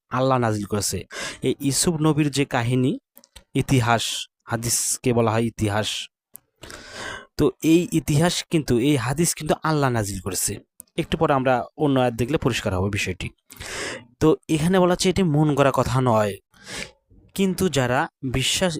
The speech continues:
স্থাপন করে তাদের জন্য পূর্বেকার কালামের সমর্থন এবং প্রত্যেক বস্তুর বিবরণ, রহমত ও হেদায়েত। তাহলে এখানে আমরা দেখলাম যে পূর্বেকার যে আল্লাহর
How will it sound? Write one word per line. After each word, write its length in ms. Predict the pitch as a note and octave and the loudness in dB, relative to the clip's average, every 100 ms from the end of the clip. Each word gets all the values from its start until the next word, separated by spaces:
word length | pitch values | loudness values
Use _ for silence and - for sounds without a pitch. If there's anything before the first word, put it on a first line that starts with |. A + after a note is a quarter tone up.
| A#2 | -4
স্থাপন 400 | - - B2 B2 | -2 -2 -2 -2
করে 380 | - B2 A#2 F3 - | -2 -2 -2 -4 -4
তাদের 340 | C#3 C3+ C#3+ | -2 0 -2
জন্য 400 | B2+ B2+ C3 F3+ - - _ _ - | 0 0 -2 -4 -8 -20 _ _ -2
পূর্বেকার 580 | F3 E3 D3+ C#3+ C3 A#2 F#2+ _ _ | 0 2 0 0 -2 -4 -10 _ _
কালামের 460 | C3+ B2+ B2 A#2 G#2 _ - | -2 0 0 -2 -6 _ -10
সমর্থন 720 | - C3+ B2+ A#2+ - C#3+ F#3 A#3 _ _ - | -4 -2 -2 -4 -4 -2 -2 -6 _ _ -4
এবং 300 | D3+ D#3+ B2+ | 0 0 0
প্রত্যেক 460 | - C#3+ - - C3+ - - - C3 | -2 -4 -4 -2 -2 -4 -20 -8 -2
বস্তুর 500 | B2+ C3 - B2+ A2+ - B2 | 0 0 0 0 0 -8 -4
বিবরণ, 540 | B2+ B2+ C3+ D3 F3+ | -2 2 2 2 -2
রহমত 520 | C3 B2+ B2 C#3 F3+ - - | -2 -2 0 0 -2 -4 -6
ও 240 | C3+ F3+ C4 _ _ - | 0 0 0 _ _ -6
হেদায়েত। 360 | B2 A#2+ G2+ F2+ _ - - - - | -2 0 -2 -6 _ -16 -12 -12 -4
তাহলে 260 | D3 D#3 | 0 0
এখানে 360 | E3 - D#3 E3+ | 0 -2 0 0
আমরা 180 | E3 D#3+ | 0 -2
দেখলাম 440 | D3 C3+ G3 F4 - _ - - - - | -4 -2 -2 -2 -8 _ -18 -18 -16 -4
যে 160 | B2+ | -2
পূর্বেকার 840 | B2 - F#3 F#3+ F3 E3+ D#3+ D3 B2+ | -2 0 2 4 2 2 0 0 0
যে 220 | C3+ C3 | 0 2
আল্লাহর 280 | B2 B2+ | 2 0